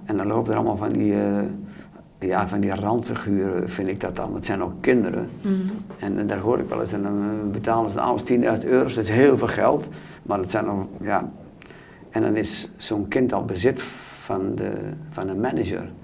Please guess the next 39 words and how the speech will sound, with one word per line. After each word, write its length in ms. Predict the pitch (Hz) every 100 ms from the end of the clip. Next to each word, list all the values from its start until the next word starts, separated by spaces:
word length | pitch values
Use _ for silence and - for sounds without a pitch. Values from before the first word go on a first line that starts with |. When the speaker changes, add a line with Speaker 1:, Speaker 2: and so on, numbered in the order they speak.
| -
Speaker 2:
Mhm. 140 | 214 202 202
Speaker 1:
Ja, 200 | 202 202 -
en 120 | 90
wie 100 | 98
slagen 440 | 90 87 101 92 90
er 60 |
dan 160 | 82 80
nog? 240 | 85 - - - - -
Het 120 | -
zijn 120 | 92
er 80 | 90
zo 220 | 104 98
weinig. 320 | 98 101 90
Ik 100 | 92
denk 180 | 101 101
dat 100 | 95
er 60 | 98
meer, 140 | 98 -
veel 340 | - 120 143
meer 140 | 127 117
teleurstellingen 580 | 120 113 113 107 101 90
zijn 280 | 90 - 85 - - -
Speaker 2:
Ja. 200 | 220 214 -
Speaker 1:
dan 280 | 98 - -
echt, 320 | 101 95 -
eh, 80 | 98 90 98 98 87 - -
de 220 | 95 92
winnaars 460 | 98 113 85 87 -
eigenlijk. 360 | 85 - 85 - - -
Speaker 2:
Ja. 100 | 220
Speaker 1:
Maar 140 | 190 98
bij 120 | 107
ons 200 | 110 -
is, 160 | 110 -
eh, 80 | 113 98 - - - - - - -
voor 160 | 107
een 60 | 113
goede 220 | 110 127
wielrenner, 560 | 113 123 127 127 120 113